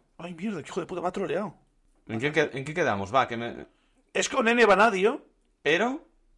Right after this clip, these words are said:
Speaker 1: Hostias, a ver. ¿Qué idioma es este? ¿Esto es portugués? Hostia, esto es portugués, qué horrible.
Speaker 2: ¿Portugués?
Speaker 1: A ver, yo he puesto Valadio porque pensaba que Valadio existía, era otro elemento. Vanadio sí, lo tengo claro, pero pensaba que Valadio era otro.
Speaker 2: Vale, ¿y qué es Valadio?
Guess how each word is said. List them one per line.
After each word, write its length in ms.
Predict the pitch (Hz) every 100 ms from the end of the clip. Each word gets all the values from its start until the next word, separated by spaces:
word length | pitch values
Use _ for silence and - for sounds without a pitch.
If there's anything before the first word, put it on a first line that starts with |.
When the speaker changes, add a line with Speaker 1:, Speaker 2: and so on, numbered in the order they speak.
| _ _
Speaker 1:
Hostias, 640 | - 156 - - 127 120 -
a 40 |
ver. 260 | 117 107 - _ _ _ _ _ -
¿Qué 120 | 147
idioma 280 | 151 151 113
es 80 | 120
este? 400 | 107 - - _ _ _ _ _ _ -
¿Esto 120 | -
es 40 | -
portugués? 640 | - - 107 92 247 - _ _ _ _ _ -
Hostia, 180 | - -
esto 120 | -
es 60 |
portugués, 420 | - - 107 117 -
qué 80 |
horrible. 240 | 120 135 131
Speaker 2:
¿Portugués? 600 | 131 135 131 226 - -
Speaker 1:
A 80 | 160
ver, 220 | 160 - - _ _ _ _ _
yo 200 | 160 170
he 20 | 208
puesto 420 | 240 - 202 -
Valadio 480 | 165 160 190 190 226
porque 200 | 170 143
pensaba 380 | 147 131 190 190
que 140 | 165
Valadio 500 | 151 143 156 190 233
existía, 440 | - 147 - 156
era 120 | 160 170
otro 180 | 175
elemento. 420 | 160 147 135 - 123
Vanadio 460 | 135 156 208 277
sí, 300 | - 175 117
lo 100 | -
tengo 220 | 139 160 143
claro, 260 | 135 127
pero 140 | 156 139
pensaba 220 | 139 208
que 80 | 208
Valadio 360 | 196 190 214 196
era 140 | 143
otro. 300 | 123 - - _ _
Speaker 2:
Vale, 300 | - 113 110
¿y 60 | 110
qué 100 | 131
es 80 | 113
Valadio? 480 | 107 98 90 87